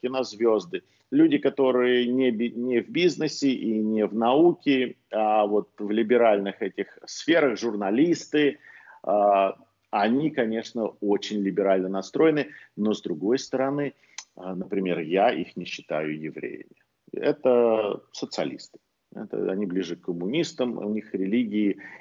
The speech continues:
или отношения, да, может быть, этнически, они там генетически когда-то были,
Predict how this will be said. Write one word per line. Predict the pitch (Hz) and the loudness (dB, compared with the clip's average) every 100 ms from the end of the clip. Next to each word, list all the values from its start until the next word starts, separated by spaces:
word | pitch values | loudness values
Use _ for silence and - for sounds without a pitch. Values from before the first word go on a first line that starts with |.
| _ | _
или | 107 101 | 2 4
отношения, | 95 92 95 - 120 113 104 101 | 4 2 -6 -4 0 0 0 2
да, | 117 90 | 2 2
может | 107 101 95 | 0 -4 -6
быть, | 98 | -6
этнически, | 117 - 202 185 98 - - 85 | -8 -2 0 0 -4 -10 -8 -6
они | - 98 95 87 | -6 -6 -4 -4
там | 80 80 82 | -6 -8 -8
генетически | 95 101 - 190 - - - - 82 - - _ | -4 -6 -4 -4 -4 -6 -8 -6 -6 -8 -20 _
когда-то | 98 92 92 76 92 | -2 2 0 0 -4
были, | 82 90 80 73 | 0 0 2 -2